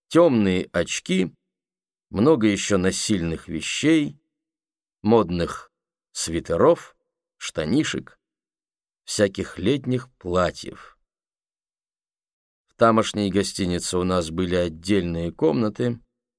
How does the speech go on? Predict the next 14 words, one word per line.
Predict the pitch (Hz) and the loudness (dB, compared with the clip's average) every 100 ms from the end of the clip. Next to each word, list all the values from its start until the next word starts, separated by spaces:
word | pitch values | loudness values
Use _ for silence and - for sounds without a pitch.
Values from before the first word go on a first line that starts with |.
| _ _ _ _ | _ _ _ _
но | 104 127 | -2 0
посреди | 127 - 113 110 123 | 0 0 -2 2 2
ночи | 131 147 - 98 | 2 0 0 2
она, | 98 120 123 | 2 2 2
рыдая, | 104 95 104 117 107 98 | 2 2 4 4 4 2
перешла | 98 92 - 110 104 | -2 -4 -4 0 0
ко | 95 87 | 0 -2
мне, | 90 127 151 156 - _ _ _ _ _ _ _ _ _ | -2 -2 -2 -6 -12 _ _ _ _ _ _ _ _ _
и | - | -4
мы | 143 185 | -2 -2
тихонько | - 101 147 160 123 110 | -4 -4 0 0 -2 -6
с | - | -6
ней | - 104 95 | -4 -4 -4
помирились. | 95 92 90 85 73 - - - | -4 -4 -4 -4 -6 -8 -12 -14